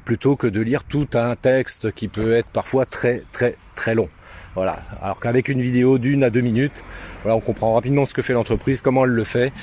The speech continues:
quels sont ses, ses points forts et quels bénéfices moi je peux avoir à, euh, faire affaire avec cette entreprise-là grâce à cette vidéo. Et donc, donc tu vas pouvoir mettre comme ça en place, par exemple, donc des vidéos. Ah oui, puis il y a le deuxième truc, euh,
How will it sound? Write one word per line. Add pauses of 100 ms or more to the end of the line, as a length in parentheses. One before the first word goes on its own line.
(200)
quels
sont
ses,
ses
points
forts
et
quels
bénéfices
moi
je
peux
avoir (480)
à,
euh,
faire
affaire
avec
cette
entreprise-là (260)
grâce
à
cette
vidéo. (720)
Et
donc, (300)
donc
tu
vas
pouvoir
mettre
comme
ça
en
place,
par
exemple,
donc
des
vidéos.
Ah
oui,
puis
il
y
a
le
deuxième
truc,
euh,